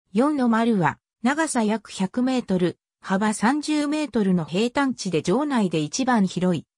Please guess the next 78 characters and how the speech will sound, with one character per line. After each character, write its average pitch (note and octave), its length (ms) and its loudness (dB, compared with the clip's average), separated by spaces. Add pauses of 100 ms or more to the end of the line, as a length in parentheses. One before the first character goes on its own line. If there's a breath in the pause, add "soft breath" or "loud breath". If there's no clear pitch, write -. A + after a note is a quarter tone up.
(100)
場 F3+ 140 0
所 C#4 180 -2
と D4+ 140 -4
な D4 140 -4
っ - 20 -14
て - 160 -6
い E3+ 100 0
る F3 140 -2
が、 D3+ 200 0 (220 soft breath)
公 C#4+ 260 0
園 C#4 200 -2
化 C#4 160 -2
の C4 100 -2
た A#3 160 -4
め A3+ 120 0
破 F#3+ 140 -6
壊 C4 280 -2
さ C4+ 120 -4
れ C4 120 -2
て B3+ 160 -2
い A#3+ 80 -2
る A#3+ 100 0
よ A#3 140 0
う F3+ 60 -2
で D#3 140 -2
あ D3 80 0
る。 C#3 200 -6 (580)
三 C#4+ 320 0
の D4+ 100 0
丸 B3+ 220 0
と G3+ 140 0
四 A3 260 2
の F#3+ 140 2
丸 E3+ 240 2
の F#3+ 120 2
間 A3+ 280 2
の A3 140 2
暗 C4 180 0
部 G#3+ 100 2
に D3+ 160 0
か B3 160 -2
つ - 140 -12
て F#3 100 -2
空 E3+ 260 -2
堀 G#3 280 0
が F3 220 0 (200 soft breath)
あ A3+ 80 0
っ B3+ 160 -6
た - 120 -4
と A3+ 100 0
言 G3 160 2
わ G#3 100 2
れ G#3+ 100 -2
て A3 120 0
い G#3+ 100 2
る G3+ 140 0
が、 D3+ 180 -2 (260)
参 C4+ 300 -2
道 C#4 180 2
の C4 120 -2
た A#3 160 -4
め A#3+ 160 2
埋 A3+ 80 2
ま B3 100 2
っ - 80 -6
て B3+ 160 -2
し - 140 -4
ま B3 80 2
っ B3 100 -4
た A#3 140 0
の G3+ 80 2
か D#3+ 140 -12
確 - 260 -6
認 C#4 220 -2
で B3+ 120 0
き A#3 160 -2
な D#3+ 140 0
い。 C3 120 -10